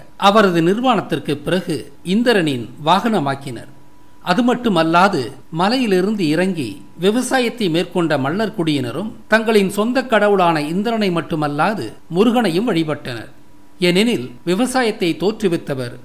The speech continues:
முருகன் தானே. எனவே ராவணீய போருக்கு பிறகு முருகனின் மக்களுக்கும் இந்திரனின் மக்களுக்கும் நட்பே நிலவியது என்பதை இங்கு கோடிட்டு காட்ட விரும்புகிறேன்.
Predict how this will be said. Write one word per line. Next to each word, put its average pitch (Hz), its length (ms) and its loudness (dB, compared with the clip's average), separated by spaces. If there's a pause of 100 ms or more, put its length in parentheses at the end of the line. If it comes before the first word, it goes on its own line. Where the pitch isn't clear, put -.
முருகன் 165 400 0
தானே. 139 340 -2 (680)
எனவே 196 340 2 (320)
ராவணீய 240 560 2
போருக்கு 185 440 2
பிறகு 196 380 -2 (240)
முருகனின் 226 540 2
மக்களுக்கும் 156 600 -2 (180)
இந்திரனின் 240 580 2
மக்களுக்கும் 151 580 -2 (240)
நட்பே 175 380 0
நிலவியது 196 600 0
என்பதை 147 400 -2 (220)
இங்கு 214 260 -2
கோடிட்டு 240 480 2
காட்ட 151 400 -2 (160)
விரும்புகிறேன். 127 600 -4